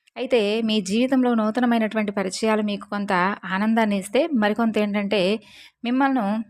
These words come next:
సందిగ్ధంలో పడిపోయే విధంగా ఉంచబోతున్నాయి. కాబట్టి ఈ విషయంలో కొంచెం జాగ్రత్త తీసుకోండి. అలాగే ఈ రోజున ఏంటంటే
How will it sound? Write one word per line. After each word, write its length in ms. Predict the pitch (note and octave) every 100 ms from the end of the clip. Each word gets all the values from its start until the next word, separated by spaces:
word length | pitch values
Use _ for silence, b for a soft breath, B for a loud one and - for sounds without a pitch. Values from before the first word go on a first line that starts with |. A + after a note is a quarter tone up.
| _ _ _ _ _ _ _ -
సందిగ్ధంలో 640 | - G#3+ A#3 C4 A3+ C4 B3
పడిపోయే 440 | A#3 G#3 G#3+ G#3+ G#3
విధంగా 320 | G3 G3 F#3+
ఉంచబోతున్నాయి. 640 | A#3 G3 F#3 F#3 F#3 F#3 - b b b
కాబట్టి 280 | A#3+ B3 C4
ఈ 140 | A3+ A#3+
విషయంలో 420 | A#3+ - C4+ A#3
కొంచెం 300 | A#3+ A#3+ G#3 G#3
జాగ్రత్త 440 | G3+ G3 G#3 G#3+
తీసుకోండి. 580 | G#3+ F#3 - - F#3+ A3+ E4+ -
అలాగే 380 | G3+ A#3 B3 A3+ G#3 -
ఈ 80 | A3
రోజున 300 | G#3+ A3+ A#3+
ఏంటంటే 400 | G3+ G3 G3+ F#3+